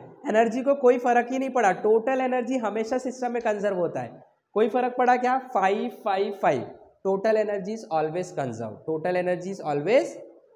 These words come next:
conserved। इसमें से अगर आप देखोगे ये जिससे बना हुआ है, potential kinetic change हुआ है, Potential zero था, three, five Change हुआ है,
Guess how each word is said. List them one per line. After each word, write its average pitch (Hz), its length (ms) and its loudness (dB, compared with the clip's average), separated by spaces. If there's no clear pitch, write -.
conserved। 165 920 4
इसमें 254 340 2
से 240 320 2
अगर 214 220 0
आप 220 160 2
देखोगे 208 480 0
ये 233 180 -2
जिससे 226 340 -4
बना 180 260 2
हुआ 214 140 2
है, 202 80 2
potential 208 480 -4
kinetic 233 440 -2
change 226 260 0
हुआ 220 120 4
है, 135 100 2
Potential 208 480 0
zero 208 300 0
था, 226 180 0
three, 214 320 -6
five 175 360 -2
Change 262 300 4
हुआ 262 160 6
है, 143 140 4